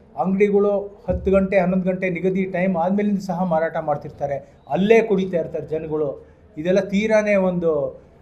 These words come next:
ನಮ್ಮ ಕರ್ನಾಟಕ ಸಂಪ್ರದಾಯ ಎಲ್ಲ ನಷ್ಟ ಆಗ್ತಾ ಇದೆ. ಇದು ಅಲ್ಲದೇನೆ ಆನೆಗಳ ಹಾವಳಿ, ಕಾಡು ಆನೆಗಳ ಹಾವಳಿ ಸಹ ಇದೆ.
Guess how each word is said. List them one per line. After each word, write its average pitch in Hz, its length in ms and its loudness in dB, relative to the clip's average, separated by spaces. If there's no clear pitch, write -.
ನಮ್ಮ 156 300 0
ಕರ್ನಾಟಕ 185 460 0
ಸಂಪ್ರದಾಯ 180 680 0
ಎಲ್ಲ 165 140 -2
ನಷ್ಟ 139 260 -6
ಆಗ್ತಾ 147 320 4
ಇದೆ. 135 340 -6
ಇದು 185 160 2
ಅಲ್ಲದೇನೆ 233 840 2
ಆನೆಗಳ 226 440 6
ಹಾವಳಿ, 165 400 4
ಕಾಡು 202 280 6
ಆನೆಗಳ 202 340 4
ಹಾವಳಿ 185 320 4
ಸಹ 180 300 0
ಇದೆ. 170 360 -2